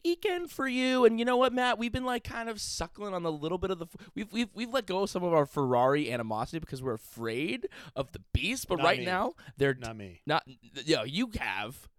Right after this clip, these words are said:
Speaker 1: You, I've been suckling on it more. I've been, I've been gripping the shaft, but you've been, like, avoiding the bite.
Speaker 2: I have?
Speaker 1: Yeah.
Speaker 2: How? How?
Speaker 1: You haven't been as passionate about your hatred for Ferrari as they've been kind of dominating this season.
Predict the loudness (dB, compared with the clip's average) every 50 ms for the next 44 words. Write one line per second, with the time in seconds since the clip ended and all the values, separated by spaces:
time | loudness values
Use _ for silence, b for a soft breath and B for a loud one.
0 | _ _ _ -6 -6 -2 2 4 6 6 4 4 0 2 2 2 4 4 4 4
1 | 4 4 2 2 4 6 6 6 4 B B B B 4 8 8 8 8 6 0
2 | -2 -2 0 4 6 6 6 4 0 -4 -6 -6 -4 -4 -2 -2 -2 -2 -4 -6
3 | -6 -6 -2 0 0 2 2 0 -2 -2 -4 -4 -4 -4 -6 -6 -6 -6 -6 -4
4 | -2 2 2 2 2 2 -2 b b b b b 0 0 0 0 0 2 2 4
5 | 4 2 0 -2 -4 -6 -8 -6 -4 -6 -4 -4 -8 -12 -14 _ _ _ _ _
6 | _ _ -8 -6 -6 -6 -6 -6 -6 -8 -10 -14 -20 _ _ _ _ _ _ _
7 | _ 4 4 4 4 4 -2 _ _ -6 -4 -4 -4 -6 -12 -20 _ _ _ _
8 | -20 -20 _ _ _ _ _ _ -6 -4 -2 -2 -4 -6 -14 -20 -20 _ -20 -20
9 | -18 -18 -16 -14 -6 0 2 2 2 2 2 4 4 4 6 8 8 8 6 6
10 | 4 0 0 4 6 6 6 6 4 -2 -4 -4 -4 -6 -4 -2 0 0 0 0
11 | -2 -4 -2 -2 -2 -2 -2 -6 -8 -8 -10 -10 -6 -2 2 4 6 6 6 4
12 | 2 -2 -4 -4 -6 -6 -6 -6 -8 -2 -2 0 0 -2 -2 -2 2 2 2 2
13 | 0 -4 -6 -8 -10 -12 -10 -10 -8 -10 -10 -12 -16 -20 -20